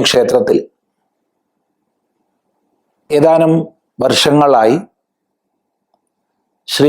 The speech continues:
പത്മനാഭ ഭക്തമണ്ഡലിയുടെ ആഭിമുഖ്യത്തിൽ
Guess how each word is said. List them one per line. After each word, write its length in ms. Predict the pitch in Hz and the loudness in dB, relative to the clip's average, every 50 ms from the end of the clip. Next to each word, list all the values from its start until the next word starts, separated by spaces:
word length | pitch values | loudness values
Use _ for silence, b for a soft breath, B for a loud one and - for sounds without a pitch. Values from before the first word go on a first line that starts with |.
| 147 143 | 0 0
പത്മനാഭ 440 | 139 139 - 143 143 143 139 139 123 135 135 131 135 - - _ _ _ _ _ _ _ _ _ _ - - 104 | 0 0 0 0 0 2 2 2 2 2 2 0 -2 -4 -8 _ _ _ _ _ _ _ _ _ _ -10 -6 -4
ഭക്തമണ്ഡലിയുടെ 1040 | - 127 - - - 151 143 139 127 127 123 135 127 131 131 127 131 131 120 127 127 - - - _ _ _ _ _ _ _ _ _ _ _ _ _ _ _ _ _ _ _ _ _ _ _ - - 123 127 | -4 -4 -4 -6 -4 -2 0 0 2 2 0 0 2 2 2 2 2 2 0 0 -2 -2 -4 -8 _ _ _ _ _ _ _ _ _ _ _ _ _ _ _ _ _ _ _ _ _ _ _ -6 -2 0 0
ആഭിമുഖ്യത്തിൽ 720 | 120 110 135 131 131 117 - - - 123 101 - 117 113 | 0 2 2 2 2 0 0 -2 -4 -4 0 0 0 0